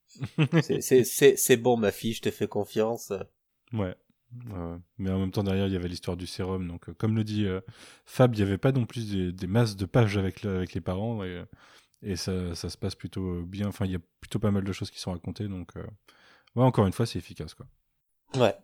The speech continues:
Speaker 2: c'est efficace. C'est beau. C'est
Speaker 1: Et au final, euh, Donnie, dans ce nu-, enfin, dans ce, ce tome, bah, il est là pour, vraiment pour le, pour foreshadower la suite, quoi.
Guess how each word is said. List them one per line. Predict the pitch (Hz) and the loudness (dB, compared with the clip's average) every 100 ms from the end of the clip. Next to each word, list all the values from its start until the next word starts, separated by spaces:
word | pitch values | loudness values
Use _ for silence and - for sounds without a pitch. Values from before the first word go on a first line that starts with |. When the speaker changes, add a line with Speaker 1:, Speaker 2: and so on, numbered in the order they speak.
| - | -6
Speaker 2:
c'est | - | -6
efficace. | 117 104 113 107 - - | -4 -6 -4 -2 -4 -4
C'est | - 104 | -2 -2
beau. | 107 117 _ | -2 -6 _
C'est | - - - - - - - - - - - - _ _ _ - | -12 -8 -8 0 4 4 2 -8 -12 -14 -18 -20 _ _ _ -12
Speaker 1:
Et | 101 120 123 | 0 2 4
au | 143 | 4
final, | - 135 127 156 147 113 | 4 4 6 6 2 0
euh, | 104 101 98 95 95 92 90 90 95 104 110 113 131 285 - _ _ _ _ _ _ | 2 2 2 0 0 -2 -4 -4 -6 -8 -10 -12 -16 -16 -18 _ _ _ _ _ _
Donnie, | 113 95 101 104 143 | -10 -2 0 2 2
dans | 117 90 | 0 -4
ce | - | -4
nu-, | 95 | -6
enfin, | 95 92 | -4 -6
dans | 87 | -6
ce, | - 90 85 | -6 -10 -10
ce | 82 - | -12 -12
tome, | - 139 113 - - - - _ - | -6 -4 -6 -14 -20 -20 -20 _ -6
bah, | 98 95 | -2 0
il | 92 90 92 | 0 0 2
est | |
là | 117 | 4
pour, | 123 107 | 4 2
vraiment | 98 95 104 123 | 0 0 2 2
pour | 123 98 | 2 0
le, | 92 90 90 87 104 - _ _ - _ _ - | 0 -2 -4 -8 -10 -16 _ _ -20 _ _ -6
pour | 92 | -6
foreshadower | - 120 104 - 104 101 104 | 0 2 2 2 0 2 4
la | 101 | 2
suite, | - - - | -2 -10 -10
quoi. | 80 | -12